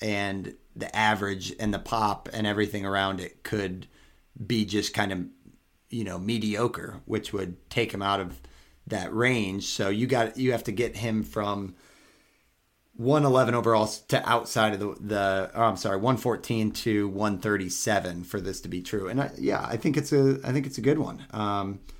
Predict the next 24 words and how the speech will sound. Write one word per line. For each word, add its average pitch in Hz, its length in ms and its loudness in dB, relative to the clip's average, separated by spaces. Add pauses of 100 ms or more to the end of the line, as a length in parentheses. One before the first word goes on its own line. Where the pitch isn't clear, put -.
(380)
I 120 80 2
don't 131 120 4
have 127 120 4
any 131 120 4
shares. 135 680 4
I'm 113 180 0
just, 110 360 -2
uh, 107 420 0 (580)
I - 80 -6
guess, 123 220 0
seeing 123 240 2
what 113 140 -2
the 110 80 0
Diamondbacks 107 580 2
are 107 60 -2
gonna 101 180 -4
do 101 220 0
this 101 220 -4
year. - 100 -6
They 95 120 -6
have 104 220 -2
him 113 240 -4
batting 104 320 2
third. 120 720 0